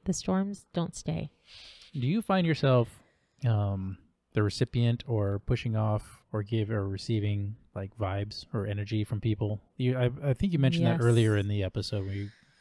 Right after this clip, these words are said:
Speaker 2: the client walks in, um, you're judging, not judging, but you're observing their energy.
Speaker 1: Absolutely. Yes. Um, so here's a funny story. I was a traveling lash artist at the beginning, thinking that was gonna be, like, this super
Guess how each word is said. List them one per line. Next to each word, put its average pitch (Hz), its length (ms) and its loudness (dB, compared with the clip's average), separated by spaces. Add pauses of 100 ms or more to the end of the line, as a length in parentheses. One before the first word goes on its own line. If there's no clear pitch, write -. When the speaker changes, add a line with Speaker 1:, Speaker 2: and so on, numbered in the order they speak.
Speaker 2:
the 110 340 -2
client 113 400 0
walks 104 300 -6
in, 101 260 -4 (540)
um, 98 380 -4 (160)
you're 117 280 2
judging, 110 600 0
not 139 160 0
judging, 98 300 -4
but 117 120 -4
you're 120 160 2
observing 110 540 2
their 101 160 0
energy. 101 460 -4 (100)
Speaker 1:
Absolutely. 175 640 -2 (440)
Yes. 185 440 2
Um, 190 260 0
so 190 680 2
here's 196 520 -2
a 190 60 0
funny 180 340 -4
story. 160 640 -2
I 175 360 -2
was 185 180 -2
a - 20 -8
traveling 180 480 -4
lash 165 260 -4
artist 165 360 -2
at - 60 -20
the 175 80 -2
beginning, 160 420 -2
thinking 170 340 -4
that 151 140 0
was 165 160 -2
gonna 165 160 -2
be, 165 220 -2
like, 151 200 -8
this - 160 -6
super 151 920 -4